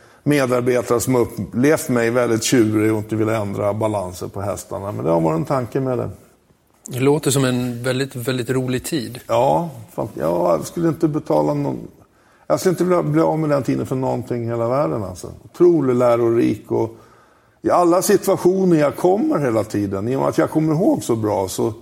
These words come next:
Speaker 1: kan man gå över och liksom, även om det, det hände för länge sedan, så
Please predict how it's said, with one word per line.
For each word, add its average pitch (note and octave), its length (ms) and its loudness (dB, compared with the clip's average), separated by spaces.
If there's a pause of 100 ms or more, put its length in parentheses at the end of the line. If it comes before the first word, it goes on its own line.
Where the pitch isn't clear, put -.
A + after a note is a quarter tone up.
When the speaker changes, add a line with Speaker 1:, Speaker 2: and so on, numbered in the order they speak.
(960)
Speaker 1:
kan E3+ 160 0
man E3+ 140 0
gå E3+ 180 6
över G#3+ 280 2
och D3+ 140 4
liksom, D3+ 340 0
även D#3 200 2
om F3 120 0
det, F#3+ 100 0 (120)
det D#3 180 0
hände E3 320 0
för E3+ 100 0
länge D#3+ 440 0
sedan, C3 340 -2
så B2+ 280 -2